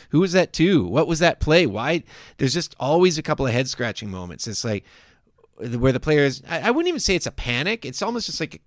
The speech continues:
a, a complete brain fart that happens a couple times because process, uh, that, that Brendan likes to talk about and the coaching systems aren't fully ingrained in their,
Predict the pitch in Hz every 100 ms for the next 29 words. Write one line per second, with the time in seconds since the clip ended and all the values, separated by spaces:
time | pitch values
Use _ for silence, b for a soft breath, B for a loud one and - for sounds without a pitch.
0 | - 127 127 - 180 - 110 113 131 -
1 | 95 82 98 107 107 107 101 113 104 104
2 | 135 143 110 - 113 117 107 - B B
3 | B B _ - 139 139 139 127 117 -
4 | _ - 107 107 113 104 110 101 127 123
5 | 110 101 - - 107 101 - 98 113 -
6 | 107 101 95 160 180 147 117 110 - 110
7 | - B B B 131 151 - _ _ _
8 | _ _ _ - - 160 170 165 147 131
9 | 127 107 113 120 123 120 113 - 107 98
10 | 95 95 92